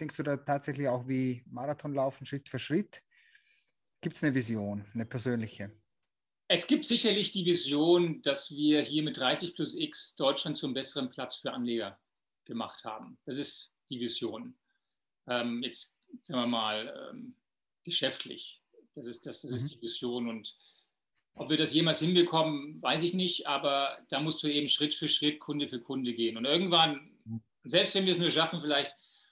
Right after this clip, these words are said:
Speaker 2: hunderttausend Leute für dieses Online-Tor, Tori zu begeistern, obwohl es vielleicht Millionen können, haben wir hunderttausend Menschen geholfen, es mit ihren Anlagen besser zu machen. Hunderttausend Menschen geholfen,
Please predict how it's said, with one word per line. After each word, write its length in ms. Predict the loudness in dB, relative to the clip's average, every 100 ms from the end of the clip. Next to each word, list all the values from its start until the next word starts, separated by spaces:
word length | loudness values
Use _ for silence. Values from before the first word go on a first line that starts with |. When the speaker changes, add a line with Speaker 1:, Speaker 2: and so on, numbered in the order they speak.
| _ 0
Speaker 2:
hunderttausend 600 | 4 4 6 6 6 4
Leute 340 | 6 6 4 0
für 80 | -2
dieses 260 | -2 -2
Online-Tor, 640 | 0 2 2 0 0 0 0
Tori 280 | 0 0 -2
zu 180 | -4
begeistern, 720 | -6 0 2 0 -2 -4 -4 -8 -20 _ _ _ -6
obwohl 200 | 4 4
es 100 | 4
vielleicht 240 | 2 2
Millionen 420 | 2 2 4 2 2
können, 300 | 0 0 0
haben 120 | 0
wir 100 | 2
hunderttausend 640 | 2 2 2 2 2 0
Menschen 320 | -2 0 -2 -2
geholfen, 460 | 0 2 2 0
es 160 | -6 -6
mit 140 | -4
ihren 220 | -4 -4
Anlagen 460 | -4 -6 -2 -2 -2
besser 280 | -4 -6 -6
zu 140 | -6
machen. 300 | -6 -8 -6 -2
Hunderttausend 580 | 2 4 4 2 2
Menschen 300 | 0 0 -2
geholfen, 520 | -2 2 2 2 -4